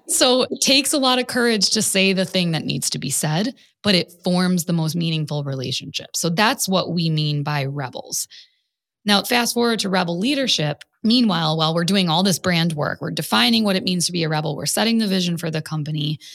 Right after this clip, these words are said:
I had started emerging as a leader. We're growing like crazy. We're making Inc five thousand fastest growing companies list, just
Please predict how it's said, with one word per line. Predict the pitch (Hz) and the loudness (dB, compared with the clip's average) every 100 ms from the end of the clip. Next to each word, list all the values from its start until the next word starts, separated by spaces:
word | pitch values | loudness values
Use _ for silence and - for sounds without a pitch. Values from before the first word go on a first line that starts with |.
| - - | -12 0
I | 208 | 2
had | 220 220 | 2 0
started | - 185 175 | 0 2 0
emerging | 165 156 151 160 156 | 0 0 0 -2 0
as | 143 | -2
a | 147 | -2
leader. | 147 147 143 143 143 - - _ _ | -4 -4 -2 -4 -4 -8 -20 _ _
We're | 143 143 | -6 -6
growing | 143 165 240 240 208 | -2 0 2 4 2
like | 151 147 | 2 -2
crazy. | - 196 180 175 | 0 2 4 2
We're | 160 | 0
making | 143 143 156 | 0 -2 -2
Inc | 151 147 | -2 -2
five | - 156 | -2 -4
thousand | 156 151 151 147 | 0 0 0 -2
fastest | - 139 226 - | -2 -2 -4 -2
growing | 156 147 | -2 -2
companies | - 320 294 254 220 | 0 0 2 2 2
list, | 220 220 196 - | 2 2 2 0
just | 160 | -2